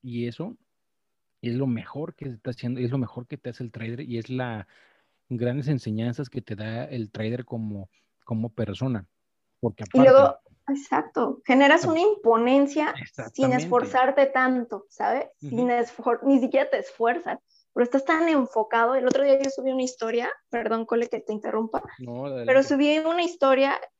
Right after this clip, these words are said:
Speaker 2: que decía, cuando tú estás muy enfocado en lo que tú quieres en tu vida, hasta el perro se alinea.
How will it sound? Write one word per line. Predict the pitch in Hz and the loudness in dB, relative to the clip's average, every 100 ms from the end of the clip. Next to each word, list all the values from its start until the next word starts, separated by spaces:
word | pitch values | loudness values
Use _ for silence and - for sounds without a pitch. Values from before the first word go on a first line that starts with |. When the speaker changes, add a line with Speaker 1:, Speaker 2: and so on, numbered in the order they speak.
| _ | _
Speaker 2:
que | 254 247 | 0 2
decía, | 240 240 262 262 247 - _ _ _ _ _ _ | 0 -2 -2 0 0 -4 _ _ _ _ _ _
cuando | 269 269 285 | 2 2 0
tú | 339 | -6
estás | 339 392 427 | -4 -2 0
muy | 294 285 349 381 | 2 2 2 -2
enfocado | 415 466 277 - 247 262 | -6 -8 -8 -4 -2 -2
en | 269 | -4
lo | 220 - | -8 -10
que | 226 | -12
tú | - - | -12 -14
quieres | - 311 311 330 | -2 2 2 2
en | 302 277 | -4 -4
tu | 247 | -4
vida, | 254 269 480 - _ _ - | 0 2 0 -6 _ _ -4
hasta | 226 233 226 | -4 0 2
el | 226 233 | 2 2
perro | 262 262 269 | 4 6 4
se | 277 240 | 0 -2
alinea. | 226 247 247 247 | -2 -2 -4 -6